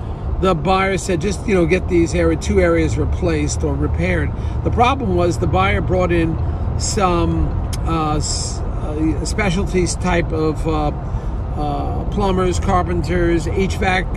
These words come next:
uh, and so forth. One of the companies they brought in was about almost double of what it would cost to fix the unit.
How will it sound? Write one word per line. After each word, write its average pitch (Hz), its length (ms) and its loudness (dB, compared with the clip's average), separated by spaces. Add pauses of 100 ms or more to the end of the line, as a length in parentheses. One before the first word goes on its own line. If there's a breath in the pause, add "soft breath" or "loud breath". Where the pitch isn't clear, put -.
(220)
uh, 156 240 -2
and - 100 0
so 180 160 0
forth. 170 300 0 (460 loud breath)
One 214 160 4
of 196 80 0
the 214 60 2
companies 180 440 2
they 165 140 2
brought 175 280 2
in 180 300 2 (320 loud breath)
was 226 220 6
about 240 680 2 (840)
almost 254 460 4 (160)
double 233 360 4 (680)
of 170 100 4
what 185 160 4
it 180 40 4
would 165 180 4
cost 190 460 2
to 165 360 2 (240)
fix 190 220 2
the 160 120 0
unit. 180 360 2